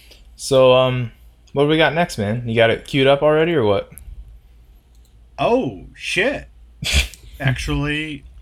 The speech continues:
Speaker 2: I do.
Speaker 1: Okay, what you got for us?
Speaker 2: <clears throat> In a drought-stricken post-apocalyptic Oregon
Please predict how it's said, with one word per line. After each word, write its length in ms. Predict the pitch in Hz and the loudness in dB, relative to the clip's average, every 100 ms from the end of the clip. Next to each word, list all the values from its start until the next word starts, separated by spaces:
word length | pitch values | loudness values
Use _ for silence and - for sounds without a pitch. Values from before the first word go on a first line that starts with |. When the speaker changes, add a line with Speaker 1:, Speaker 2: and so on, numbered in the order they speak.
| - - - - - - - - - | -20 -20 -20 -20 -20 -20 -20 -20 -16
Speaker 2:
I 220 | - - - | -10 -10 -10
do. 340 | - 117 139 139 - - - - - | -12 -8 -8 -8 -12 -20 -20 -20 -12
Speaker 1:
Okay, 300 | 123 117 107 | -8 -2 0
what 180 | 135 127 | 0 -2
you 60 | 127 | 2
got 200 | 117 104 | 2 2
for 180 | 110 104 | -2 -4
us? 320 | 104 - - - - - - - - - - - - - - _ _ _ _ _ _ - - - - | -8 -14 -20 -20 -20 -20 -20 -20 -20 -20 -20 -20 -20 -20 -20 _ _ _ _ _ _ -20 -20 -10 -2
Speaker 2:
<clears throat> 60 | 240 - 269 339 359 180 104 87 - _ - - - - _ _ - - - _ - - - - - - - - _ _ _ _ _ - - - - | 0 2 4 4 4 2 -2 -10 -20 _ -20 -20 -20 -20 _ _ -14 -14 -20 _ -20 -20 -20 -20 -20 -20 -20 -20 _ _ _ _ _ -20 -20 -10 2
In 140 | 262 | 4
a 100 | 240 147 | 4 2
drought-stricken 1200 | 113 165 247 247 - - - 226 - 98 78 - | 0 2 2 0 -2 -4 0 2 2 -2 -4 -10
post-apocalyptic 1200 | 139 170 - 156 147 160 - 143 151 - 151 139 - | -6 -6 -4 -6 -2 -4 -4 -4 -4 -2 -2 -2 -6
Oregon 640 | 131 156 170 107 82 80 | -2 2 2 0 -10 -14